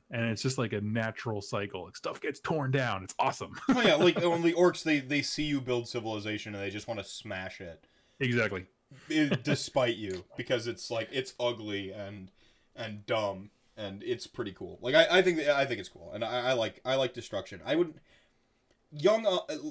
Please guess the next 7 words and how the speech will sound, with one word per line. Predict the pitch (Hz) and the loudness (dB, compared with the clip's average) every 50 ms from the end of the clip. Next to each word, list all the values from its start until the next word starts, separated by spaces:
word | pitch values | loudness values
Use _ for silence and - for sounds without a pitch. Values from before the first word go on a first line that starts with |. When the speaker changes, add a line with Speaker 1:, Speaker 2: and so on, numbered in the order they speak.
| - - 135 143 | -12 -12 -12 -4
Speaker 2:
when | 143 160 175 | 0 2 4
I | 185 185 190 | 6 8 10
was | 185 180 139 135 | 10 10 10 10
young, | 160 160 151 139 127 127 120 | 10 10 10 10 8 2 -2
I | - 120 127 127 | 0 0 0 0
just | 123 143 139 - - | 0 -2 -4 -4 -4
never | 127 123 123 127 131 131 135 151 151 147 147 143 113 143 | -4 -2 0 2 2 2 0 0 0 0 0 -2 -4 -6